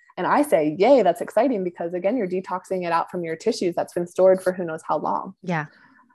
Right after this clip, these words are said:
Speaker 1: Um, so, yeah.
Speaker 2: That's super cool. I'm glad we talked about that 'cause I know a lot of people are gonna be like, "Well, you know, I wear aluminum-based,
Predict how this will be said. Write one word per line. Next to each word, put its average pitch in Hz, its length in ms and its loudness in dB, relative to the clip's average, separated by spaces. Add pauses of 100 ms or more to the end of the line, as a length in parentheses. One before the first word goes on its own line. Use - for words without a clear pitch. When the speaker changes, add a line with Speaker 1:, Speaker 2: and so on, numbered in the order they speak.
(120)
Speaker 1:
Um, 185 180 -10
so, - 340 -10 (280)
yeah. 202 160 -8 (180)
Speaker 2:
That's 160 440 -6
super 160 360 -8
cool. - 400 -10 (160)
I'm 196 160 -2
glad 180 200 0
we 180 80 -2
talked 160 220 -6
about 147 180 -6
that - 140 -4
'cause - 120 -14
I 180 60 -4
know 170 140 -4
a 165 40 -2
lot 156 180 0
of 156 60 -16
people 165 180 -8
are 165 40 -4
gonna 165 160 -8
be 170 60 -6
like, 170 140 -8
"Well, 170 260 -4
you 196 140 -4
know, 151 180 -4
I 170 160 -2
wear 175 200 0
aluminum-based, 170 720 -4